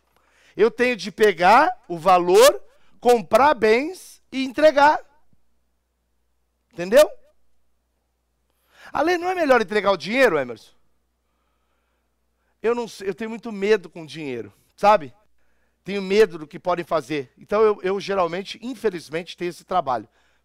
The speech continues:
Pego e mando para os locais. E aí eu faço a prestação de contas para vocês. Tudo bem?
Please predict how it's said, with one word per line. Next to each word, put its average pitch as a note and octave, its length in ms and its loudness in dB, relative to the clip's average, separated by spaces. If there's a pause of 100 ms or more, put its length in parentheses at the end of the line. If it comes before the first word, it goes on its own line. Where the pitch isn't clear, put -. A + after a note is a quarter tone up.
(100)
Pego F#3 500 -4
e F3 80 -10
mando E3 320 -6
para E3+ 140 -10
os D3+ 120 -8
locais. A#2 440 -12 (260)
E C#3 80 -2
aí F3 120 4
eu G#3+ 100 4
faço G3 320 0
a F#3+ 40 -8
prestação F#3+ 440 -10
de E3+ 120 -16
contas - 340 -8
para F3 120 -8
vocês. D3+ 520 -12 (4000)
Tudo A2 180 -18
bem? F3+ 380 -6